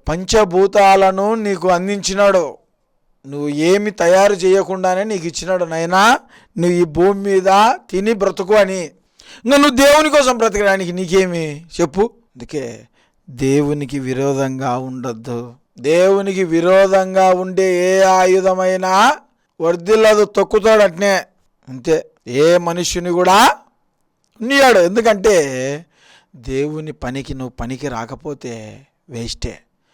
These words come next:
దేవుని పనికి నువ్వు నిలబడకపోతే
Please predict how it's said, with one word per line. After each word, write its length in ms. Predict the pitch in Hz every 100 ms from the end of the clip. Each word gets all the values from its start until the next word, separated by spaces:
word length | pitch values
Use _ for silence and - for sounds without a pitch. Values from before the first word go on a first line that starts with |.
| _ _ _ -
దేవుని 400 | 151 160 170 156
పనికి 680 | - 139 160 - 135 117 127 _ _ -
నువ్వు 380 | 135 139 135 123
నిలబడకపోతే 1200 | 131 147 170 180 180 175 147 165 156 151 135